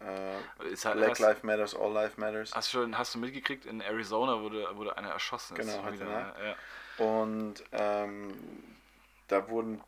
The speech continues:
Speaker 1: Baker Mayfield und, äh, J J Watt angegangen, dass, äh, man davon ausgehen würde, dass sie definitiv nicht knien werden und dass man hofft, dass sie nicht knien und dass sie das jetzt endlich öffentlich auch sagen sollen.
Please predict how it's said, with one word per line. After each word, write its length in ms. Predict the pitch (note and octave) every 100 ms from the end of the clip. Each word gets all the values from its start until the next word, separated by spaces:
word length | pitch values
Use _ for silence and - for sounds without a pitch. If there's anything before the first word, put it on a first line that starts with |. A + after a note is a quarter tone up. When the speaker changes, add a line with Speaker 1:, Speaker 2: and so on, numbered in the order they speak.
| -
Speaker 1:
Baker 320 | A2 A#2 A2
Mayfield 800 | G2+ A#2 B2+ - B2 A#2+ A#2 -
und, 640 | - G#2+ G#2+ G#2 G#2 G2 -
äh, 180 | G#2 -
J 200 | - G#2+
J 160 | G#2+ G2+
Watt 300 | A#2 C#3 - -
angegangen, 600 | G2+ G#2 G2 G2 G2 F#2+ - - - -
dass, 380 | G2+ - - -
äh, 260 | G#2 G2 F#2+
man 280 | G2 G2 G2
davon 300 | F#2 G2+ -
ausgehen 500 | G2+ A2+ - A2 G#2+
würde, 160 | A2
dass 220 | G#2 G2+
sie 120 | - -
definitiv 600 | G#2 - G#2 G2+ - -
nicht 380 | A2+ A#2+ - -
knien 400 | - G#2 G2+ G2
werden 340 | F#2+ G2 G#2+
und 140 | G#2
dass 120 | G2 -
man 140 | F#2+ -
hofft, 240 | A#2 -
dass 140 | G2
sie 60 | -
nicht 200 | G2 -
knien 260 | G#2+ G2+ G2+
und 80 |
dass 120 | F#2+ G2
sie 80 |
das 100 | G2+
jetzt 180 | G2 -
endlich 320 | G2+ - -
öffentlich 360 | - G2+ G#2 -
auch 80 | F2+
sagen 280 | G2 G2+ G2+
sollen. 280 | F#2+ G#2